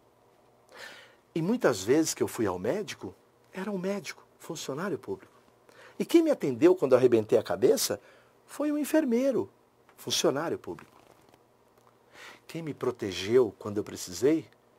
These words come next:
foi um policial, funcionário público. E quem deu ganho de causa quando eu precisei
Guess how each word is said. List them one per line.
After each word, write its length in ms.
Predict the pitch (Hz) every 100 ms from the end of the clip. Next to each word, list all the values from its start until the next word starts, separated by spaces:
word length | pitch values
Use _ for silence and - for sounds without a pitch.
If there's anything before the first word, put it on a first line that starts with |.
| _ -
foi 200 | - 226
um 100 | 220
policial, 680 | 226 220 - 214 190 185 - _ _ _ _ _ _ _ _
funcionário 640 | - 110 - 135 107 139 98
público. 360 | 87 - - _ _ _ _ _ _ _ _ _ _ _ _ _ _ _ _ - - - _
E 80 | 151
quem 480 | - 180 185 143 95 _ _
deu 180 | 110 135
ganho 240 | 120 131 120
de 120 | 104
causa 400 | - 123 113 107
quando 160 | 110
eu 80 | 101
precisei 640 | - 95 98 87 117 160